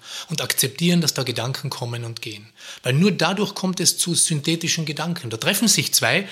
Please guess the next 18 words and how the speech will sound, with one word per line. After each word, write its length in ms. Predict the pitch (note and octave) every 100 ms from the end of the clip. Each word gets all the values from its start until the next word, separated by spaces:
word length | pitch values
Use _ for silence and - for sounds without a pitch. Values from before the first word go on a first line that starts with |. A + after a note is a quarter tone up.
| - - -
die 80 | D#3+
sich 160 | D#3+
noch 100 | D3+
nie 160 | D#3 G#3+
geken-, 420 | G#3+ - F#3+ F3
ge-, 200 | E3+ -
äh, 160 | D#3+ D#3
kennengelernt 600 | G3+ G#3 D3+ B2 A#2 C#3
haben, 120 | C3 - -
aber 180 | C#3 C#3
beide 320 | C3+ F3 G3+
in 80 | F#3+
ihrem 160 | F#3
Hirn 240 | D#3 G3 F3+
schon 180 | E3
längst 320 | D3 F3 - D#3+
da 160 | D3+
sind. 320 | - G#2 G2